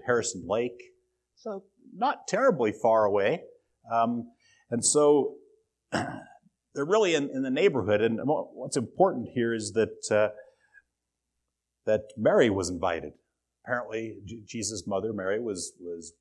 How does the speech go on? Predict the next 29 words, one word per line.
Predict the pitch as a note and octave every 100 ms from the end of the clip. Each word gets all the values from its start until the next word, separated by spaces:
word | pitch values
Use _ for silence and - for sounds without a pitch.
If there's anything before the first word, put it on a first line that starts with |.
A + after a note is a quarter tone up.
| F2 D#2 _ -
known | F2 G2 A2 A#2
to | G2+
the | F2
family | - A2+ A2 F2
well, | E2 A2+ C3 B2
and, | G#2 G#2
and | -
she | - D4+
seems | E4 D#4
to | B3+
have | A3+ C3+
a | -
close | - D#3+ F#3 G3+ - - _ _
personal | E3 E3+ - E3 E3 D#3+ - _ _ _ _ _ _ _
connection, | A2 A#2 E3+ F3 - F2+ F2+ G2 _ _ _ _ _ _ _ _ _ _ G#2
uh, | G2 G2+ - -
to | D3 D3
this | B2 A2+ -
family, | C3 C3 F#2+ - _ _ _ _ _ _ _ _ -
uh, | E2+
by | E2 F2+
the | F2
things | - A2+ F2+
that | F#2
we | G2
see | - - A#2
in | F2
this, | F2+ - - -
this | F#2